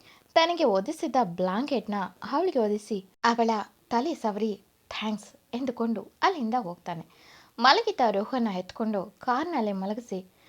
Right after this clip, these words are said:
ಡೋರ್ ಹಾಕಿ ಕೀ ವಿಂಡೋಯಿಂದ ಮನೆ ಒಳಗೆ ಎಸೆದು ಕಾರ್ ಹತ್ತಿ ತನ್ನ ಮನೆ ಕಡೆ ಹೋಗ್ತಾನೆ. ಯಾಕೋ ಮನಸ್ಸು ಹಗುರ ಅನ್ಸಿದ್ರು ಅವಳ ಜೊತೆ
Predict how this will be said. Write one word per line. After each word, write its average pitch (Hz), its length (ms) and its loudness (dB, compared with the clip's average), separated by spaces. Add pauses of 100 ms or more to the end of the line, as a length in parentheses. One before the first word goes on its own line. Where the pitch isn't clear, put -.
(340)
ಡೋರ್ 302 280 10
ಹಾಕಿ 240 480 -2 (260)
ಕೀ 370 260 4
ವಿಂಡೋಯಿಂದ 240 520 2 (640)
ಮನೆ 415 280 6
ಒಳಗೆ 269 320 4
ಎಸೆದು 226 600 0
ಕಾರ್ 277 320 4
ಹತ್ತಿ 240 360 -2 (160)
ತನ್ನ 330 260 0
ಮನೆ 233 300 -2
ಕಡೆ 208 200 -2
ಹೋಗ್ತಾನೆ. 180 460 -8 (540)
ಯಾಕೋ 330 380 6
ಮನಸ್ಸು 233 420 0 (440)
ಹಗುರ 262 340 6
ಅನ್ಸಿದ್ರು 233 680 0 (440)
ಅವಳ 277 260 6
ಜೊತೆ 190 480 -6